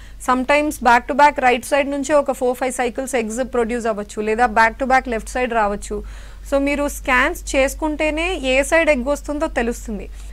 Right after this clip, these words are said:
నెక్స్ట్ వచ్చేసి మీరు రిపీటెడ్గా natural try చేశారు, Seven months, ఇంకా seven years gap అయిపోయింది, ఎక్కువ gap వస్తుంది third కిడ్కి అని అనుకుంటే, ఈసారి right side నుంచి ఎగ్ విడుదలైనప్పుడు next method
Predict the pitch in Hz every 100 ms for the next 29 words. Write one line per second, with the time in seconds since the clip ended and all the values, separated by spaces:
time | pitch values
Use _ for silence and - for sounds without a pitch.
0 | - 240 247 254 339 339 339 330 - 370
1 | 359 294 294 294 277 262 294 311 302 311
2 | 277 254 269 277 269 262 254 254 254 247
3 | 247 - 233 254 262 254 254 226 226 226
4 | 185 214 254 247 262 269 277 269 233 240
5 | 233 240 226 233 226 233 233 - - -
6 | 233 - 311 285 - - 254 254 247 254
7 | 247 - 220 226 - - 240 240 233 254
8 | 220 247 233 214 214 220 220 214 381 -
9 | - - - - 285 277 320 311 277 240
10 | 277 277 311 302 277 277 247 220 247 233
11 | 226 226 214 214 285 494 - - - 269
12 | 294 - 311 240 214 196